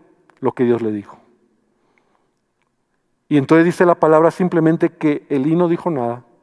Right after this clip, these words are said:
Elí dijo, "Está bien, esto viene de parte de Dios". Y eso es lo que a mí me sorprende. Ahora, en el capítulo tres, en el versículo diecinueve,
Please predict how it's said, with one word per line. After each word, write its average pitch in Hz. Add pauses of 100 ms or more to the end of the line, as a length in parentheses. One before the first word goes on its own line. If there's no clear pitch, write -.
(160)
Elí 131
dijo, 147
"Está 143
bien, 160 (960)
esto 156
viene 175
de 123
parte 120
de 110
Dios". 104
Y 139
eso 131
es 180
lo 175
que 180
a 170
mí 170
me 170
sorprende. 147 (560)
Ahora, 143 (800)
en 170
el 170
capítulo 240
tres, 180
en 151
el 147
versículo 196
diecinueve, 147